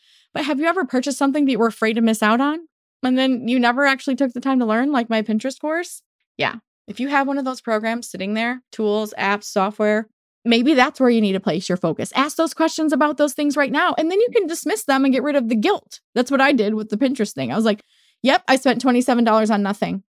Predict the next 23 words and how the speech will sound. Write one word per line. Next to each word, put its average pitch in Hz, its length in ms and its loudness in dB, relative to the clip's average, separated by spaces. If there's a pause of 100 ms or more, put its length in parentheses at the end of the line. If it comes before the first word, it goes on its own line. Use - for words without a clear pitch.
(100)
And 233 140 -2
I've 247 140 -2
probably 220 320 0
done 196 180 0
that 175 120 -6
before 175 300 -4
too. 180 240 -4 (180)
I 208 80 2
didn't 233 160 4
even 220 160 2
open 214 220 -2
the 208 60 -8
Pinterest 208 300 -4
course. 196 280 -2
It's 214 140 -10
not 220 160 2
even 202 200 -2
valuable 247 400 2
to 262 60 -2
my 254 120 0
business 226 380 -2
right 220 140 -2
now. 214 200 2